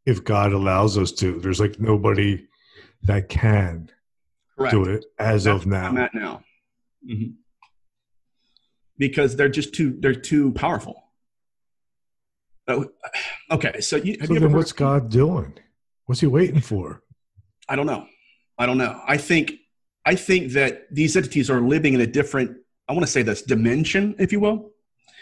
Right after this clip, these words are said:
Speaker 2: It's just like when something materializes and dematerializes, it's like someone stepping in and out of a room.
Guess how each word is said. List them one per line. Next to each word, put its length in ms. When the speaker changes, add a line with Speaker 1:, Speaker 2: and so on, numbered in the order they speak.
Speaker 2:
It's 160
just 200
like 200
when 120
something 440
materializes 640
and 160
dematerializes, 920
it's 160
like 140
someone 300
stepping 500
in 140
and 120
out 140
of 80
a 60
room. 460